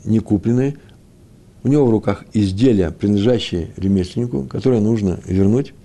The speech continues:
поэтому он сторож. Почему платный сторож? В силу того, что он получил от временного владения некоторую пользу.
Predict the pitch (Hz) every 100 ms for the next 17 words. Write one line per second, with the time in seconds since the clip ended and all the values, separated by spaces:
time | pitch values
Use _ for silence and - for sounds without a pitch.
0 | - - - - - 101 92 95 95 147
1 | 101 82 - - - - 120 151 131 113
2 | 92 107 - 143 139 - - - - 147
3 | 139 160 156 127 104 - - - - -
4 | - 117 120 151 - 107 - 117 131 104
5 | 98 92 92 101 98 135 190 135 98 87
6 | - - - - - - 160 - 147 147
7 | 143 92 82